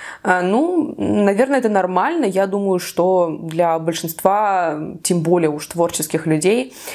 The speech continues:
э, это абсолютно нормально.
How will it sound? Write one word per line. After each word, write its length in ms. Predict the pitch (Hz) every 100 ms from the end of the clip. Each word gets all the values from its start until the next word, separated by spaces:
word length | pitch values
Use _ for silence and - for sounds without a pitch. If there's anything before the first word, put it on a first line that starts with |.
| - -
э, 520 | 180 170 170 160 156 -
это 560 | 175 170 170 160 156 - _ -
абсолютно 960 | 165 - 170 165 165 170 165 156 151 - - 180
нормально. 600 | 175 151 143 147 147